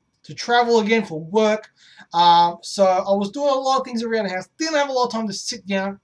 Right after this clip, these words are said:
read the chapters, make the reviews, all that kind of jazz. So that's also just an update for you guys,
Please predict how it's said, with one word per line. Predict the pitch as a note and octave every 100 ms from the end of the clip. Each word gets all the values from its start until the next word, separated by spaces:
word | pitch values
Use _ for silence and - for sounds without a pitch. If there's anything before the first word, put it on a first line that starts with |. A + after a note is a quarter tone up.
| -
read | G#3 G#3
the | F#3
chapters, | F3+ E3 G3 E3 D#3 - _ _ _ F3
make | E3+
the | E3
reviews, | D#3 D3 C#3+ C#3+ C3+ _ _ _
all | D#3+ C#3+
that | G#2+
kind | - C3
of | C#3
jazz. | C#3 D#3 C#3 - _ _ - - _
So | - B3 A#3+ - _ _
that's | - C4+
also | D4 C#4 - C#4 C4+ C4 _ _
just | - E4+ -
an | A#3+ -
update | D4+ E4 D#4 D4 -
for | C#4+
you | B3
guys, | B3+ B3+